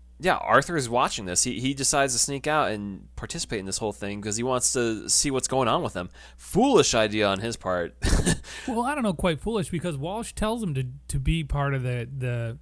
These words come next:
Speaker 2: to stand with the workers.
Speaker 1: Right, but he's not telling them to stand where they have pitchforks and f-, or frickin' flames and <laughs> everything.
Speaker 2: Yeah,
Speaker 1: Get
Speaker 2: like
Speaker 1: out
Speaker 2: the,
Speaker 1: of there.
Speaker 2: the dummy of, uh, of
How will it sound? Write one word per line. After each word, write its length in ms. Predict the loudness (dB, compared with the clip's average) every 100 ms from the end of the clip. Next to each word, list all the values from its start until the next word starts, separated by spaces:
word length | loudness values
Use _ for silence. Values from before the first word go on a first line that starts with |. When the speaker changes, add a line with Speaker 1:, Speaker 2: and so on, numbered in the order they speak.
| -10
Speaker 2:
to 100 | -4
stand 340 | -4 0 0 2
with 120 | 0
the 80 | -2
workers. 600 | 0 0 -2 -8 -8 -12 -18 -18 -14
Speaker 1:
Right, 400 | -2 0 0 -2
but 120 | 0
he's 100 | 0
not 120 | 0 2
telling 260 | 4 4 2
them 0 |
to 60 | 4
stand 420 | 4 4 2 2
where 180 | 4 4
they 120 | 4
have 220 | 2 0
pitchforks 520 | -2 -2 2 2 4 0
and 340 | -2 -8 -8
f-, 220 | -8 -6 -6 -4
or 160 | -4
frickin' 280 | -4 -8 -8
flames 500 | -6 -2 0 0 -2
and 80 | -2
<laughs> 100 | -2
everything. 520 | -2 -2 -2 -2 -4 -6 -14 -12
Speaker 2:
Yeah, 120 | -8 -4
Speaker 1:
Get 100 | 2
Speaker 2:
like 100 | 2
Speaker 1:
out 40 | 2
Speaker 2:
the, 60 |
Speaker 1:
of 60 | 0
there. 120 | 0
Speaker 2:
the 60 | -2
dummy 400 | -2 -2 0 0
of, 220 | 0 -2
uh, 220 | -4 -4 -6 -6
of 500 | -4 -4 -8 -14